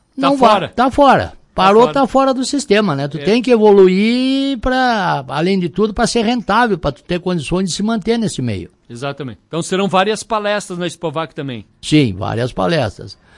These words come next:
Speaker 1: Além disso, teremos atrações, ó, ou seja, a, a etapa do, a segunda etapa do Campeonato de Laço do C T G Porteira do Rio
Speaker 2: Exatamente.
Speaker 1: Grande. Vai ter uma grande festa, é bastante movimento.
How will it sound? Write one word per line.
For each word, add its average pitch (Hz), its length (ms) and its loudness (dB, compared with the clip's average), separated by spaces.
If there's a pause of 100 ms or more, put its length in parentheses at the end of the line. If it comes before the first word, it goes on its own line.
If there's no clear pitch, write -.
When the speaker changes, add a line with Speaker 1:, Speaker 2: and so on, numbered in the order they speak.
(160)
Speaker 1:
Além 190 380 4
disso, 190 320 2
teremos 185 600 2
atrações, 160 760 2
ó, 147 240 4
ou 147 80 4
seja, 156 380 2
a, 127 640 -6
a 131 100 -4
etapa 143 420 0
do, 131 140 -2
a 113 60 -4
segunda 156 360 0
etapa 143 360 0
do 135 100 -2
Campeonato 131 560 -4
de 139 80 -4
Laço 127 320 -4
do 117 80 -14
C 135 100 -8
T 127 200 -4
G 131 100 0
Porteira 120 420 -8
do 131 120 -2
Rio 165 140 2
Speaker 2:
Exatamente. 151 280 4
Speaker 1:
Grande. 156 180 0
Vai 131 200 -2
ter 143 240 -2
uma 131 200 -6
grande 120 380 -4
festa, 135 400 -2
é - 20 -6
bastante 107 640 -8
movimento. 127 880 -4